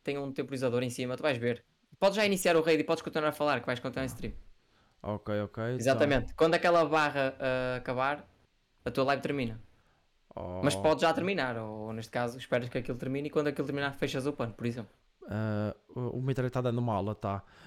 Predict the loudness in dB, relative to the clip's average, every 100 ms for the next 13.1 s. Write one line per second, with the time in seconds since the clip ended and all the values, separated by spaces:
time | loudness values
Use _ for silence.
0 | -4 4 6 6 6 2 -4 -6 -2 2
1 | 4 2 2 2 2 2 0 0 2 0
2 | 0 0 2 0 0 -2 -2 -4 -4 -4
3 | -2 -2 -2 -2 0 0 0 -2 -2 -6
4 | -12 -20 _ _ _ _ 6 6 4 0
5 | -2 0 0 4 4 4 0 -4 -8 -4
6 | 0 0 2 2 2 4 6 8 8 8
7 | 6 4 2 2 0 -2 -4 -4 -8 -10
8 | _ _ _ _ -2 -2 0 0 0 0
9 | 2 2 2 0 2 2 2 -2 0 0
10 | -2 -4 -6 -8 -20 _ _ _ _ 4
11 | 4 4 -4 -8 -10 -10 -4 -4 -2 2
12 | 4 4 0 0 2 4 2 0 0 0
13 | 0